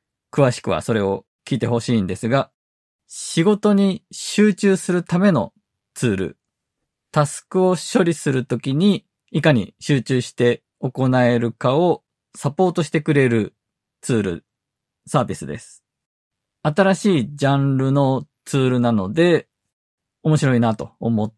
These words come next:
て期待しています。あと、ドロップボックスキャプチャーは、ドロップボックスが提供する新しいツールなんですが、ルームというサービス、エル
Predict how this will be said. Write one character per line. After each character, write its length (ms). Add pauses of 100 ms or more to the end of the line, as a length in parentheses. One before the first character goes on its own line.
(140)
て 140
期 140
待 220
し 80
て 120
い 60
ま 140
す。 220 (1160)
あ 120
と、 260 (360)
ド 80
ロ 80
ッ 20
プ 240
ボ 140
ッ 60 (100)
ク 100
ス 200
キ 180
ャ 40
プ 240
チ 120
ャ 20
ー 120
は、 340 (600)
ド 120
ロ 80
ッ 20
プ 160
ボ 100
ッ 40
ク 100
ス 80
が 220 (340)
提 220
供 240
す 180
る 260 (220)
新 320
し 140
い 240 (340)
ツ 140
ー 100
ル 120
な 140
ん 60
で 80
す 160
が、 200 (760)
ル 220
ー 140
ム 140
と 120
い 140
う 60
サ 140
ー 20
ビ 100
ス、 260 (460)
エ 120
ル 180